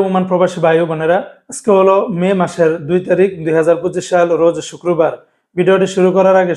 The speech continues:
সবাইকে জানাই পবিত্র জুমার দিনের শুভেচ্ছা এবং জুমা মুবারক। এখনকার এই ভিডিওতে আজকে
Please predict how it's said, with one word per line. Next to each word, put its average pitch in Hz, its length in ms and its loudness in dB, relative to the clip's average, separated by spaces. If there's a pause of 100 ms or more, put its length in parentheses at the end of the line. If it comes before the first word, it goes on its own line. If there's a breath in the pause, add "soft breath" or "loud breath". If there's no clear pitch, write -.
সবাইকে 160 340 -2
জানাই 170 200 -2 (100)
পবিত্র 165 240 -8 (120)
জুমার 165 320 -2
দিনের 175 220 -6
শুভেচ্ছা 170 380 -4
এবং 160 180 -4
জুমা 156 280 -4
মুবারক। 165 380 2 (440 soft breath)
এখনকার 185 420 0
এই 196 100 4
ভিডিওতে 185 340 -2
আজকে - 240 -4